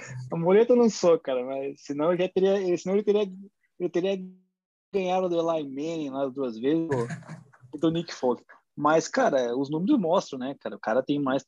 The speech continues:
mais Super Bowls do que qualquer outra franquia, cinco vezes M V P. Então, a carreira dele, quarenta e três anos, né, cara? Não é, não é um garoto ali, né,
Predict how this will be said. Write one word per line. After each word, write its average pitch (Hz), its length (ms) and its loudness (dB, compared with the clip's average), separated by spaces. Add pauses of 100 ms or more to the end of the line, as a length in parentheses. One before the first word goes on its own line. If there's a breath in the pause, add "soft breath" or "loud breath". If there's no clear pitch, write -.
(100)
mais 127 680 2
Super - 520 0
Bowls 117 280 4
do 156 100 2
que 165 220 -2
qualquer 151 260 2
outra 151 200 2
franquia, 123 840 2 (680)
cinco 156 400 -6
vezes 139 260 2
M 135 160 0
V 127 260 -8
P. 113 680 -2 (600)
Então, 113 840 -6 (140)
a - 140 -18
carreira 131 400 0
dele, 135 200 2
quarenta 135 320 2
e 165 60 0
três 160 260 0
anos, 127 260 0
né, 120 180 -6
cara? 110 160 -6
Não 104 200 -8
é, 226 440 0 (580)
não 117 160 0
é 120 60 4
um 156 140 0
garoto 139 560 2
ali, 117 200 -4
né, 117 200 -6